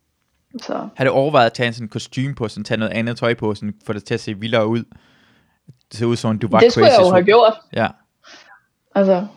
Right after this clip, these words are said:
Speaker 1: altså bare mødt op på dagen og set <laughs> helt almindeligt ud.
Speaker 2: Ja, ja. Sådan en med, med, jeg, jeg tænker på sådan en skolepige, sådan noget, øh, hår, du kan, hvad hedder det der? Totter.
Speaker 1: Rottehaler.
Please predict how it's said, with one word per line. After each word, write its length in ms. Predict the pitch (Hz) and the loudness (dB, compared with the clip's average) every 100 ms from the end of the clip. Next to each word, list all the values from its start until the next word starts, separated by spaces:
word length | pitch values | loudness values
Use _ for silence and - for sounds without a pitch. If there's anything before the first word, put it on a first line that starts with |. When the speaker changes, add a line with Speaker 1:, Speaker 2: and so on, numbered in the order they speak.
| _ - _ _ _ _ _ - | _ -20 _ _ _ _ _ 2
Speaker 1:
altså 180 | 202 196 | 4 6
bare 160 | 208 | 6
mødt 180 | 214 196 | 8 8
op 180 | 196 202 | 6 2
på 100 | 233 | 2
dagen 400 | 208 185 175 208 | 4 2 0 -2
og 100 | 180 | 0
set 220 | 202 190 214 | 4 4 4
<laughs> 20 | |
helt 280 | 247 - 247 | 4 4 2
almindeligt 440 | 202 214 - 190 | 4 2 2 -2
ud. 180 | 190 233 - | -2 -6 -4
Speaker 2:
Ja, 140 | 127 120 - _ 131 | 0 0 -2 _ 0
ja. 80 | 135 - - - _ _ - _ _ _ _ - | 0 -2 -6 -12 _ _ -20 _ _ _ _ -6
Sådan 180 | 127 | -2
en 80 | 120 | -2
med, 180 | 113 110 | -2 -4
med, 600 | 104 107 - - 113 110 | -2 -4 -4 -8 -12 -8
jeg, 160 | 80 127 | -6 -6
jeg 120 | 127 | -6
tænker 180 | 131 131 | -6 -6
på 400 | 123 117 107 104 _ _ _ _ _ - 123 | -4 -4 -4 -8 _ _ _ _ _ -20 -12
sådan 100 | 120 | -10
en 40 | |
skolepige, 840 | - - 143 160 - 123 113 113 | -8 -4 -2 -2 -4 -6 -6 -8
sådan 140 | 107 113 | -8 -6
noget, 120 | 107 - - | -6 -6 -8
øh, 140 | 95 - 113 | -8 -8 -6
hår, 400 | 123 110 - _ | -2 -2 -6 _
du 60 | 107 | -12
kan, 120 | 110 - | -12 -8
hvad 80 | 117 | -6
hedder 180 | 113 | -6
det 120 | 101 95 | -6 -8
der? 140 | 67 - _ _ _ - _ - | -8 -10 _ _ _ -20 _ -2
Totter. 140 | - | 2
Speaker 1:
Rottehaler. 400 | 220 269 240 226 | 4 6 6 4